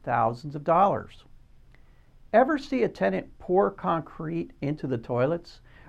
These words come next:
rip the copper pipe and wires out of the walls,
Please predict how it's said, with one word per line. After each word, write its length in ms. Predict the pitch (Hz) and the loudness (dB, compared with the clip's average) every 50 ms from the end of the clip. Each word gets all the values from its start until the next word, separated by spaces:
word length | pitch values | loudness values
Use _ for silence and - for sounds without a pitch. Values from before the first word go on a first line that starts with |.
| - - | -10 -2
rip 320 | 131 143 185 190 - - | 2 2 2 2 2 0
the 120 | - 151 | -2 -2
copper 420 | - - - - 175 170 175 175 147 | -2 -2 0 2 2 2 2 0 -2
pipe 460 | - - - 143 131 160 180 175 - | -4 -4 -4 -2 -2 -2 -2 -2 -4
and 120 | 143 131 | -4 -2
wires 540 | 123 123 131 123 131 135 143 165 170 160 - | 0 0 2 2 2 2 0 0 -2 -2 0
out 140 | 151 135 135 | 0 0 0
of 60 | 135 | 0
the 40 | 135 | -2
walls, 540 | 123 127 123 123 131 156 180 196 196 - | -2 0 2 2 4 2 0 -2 -6 -12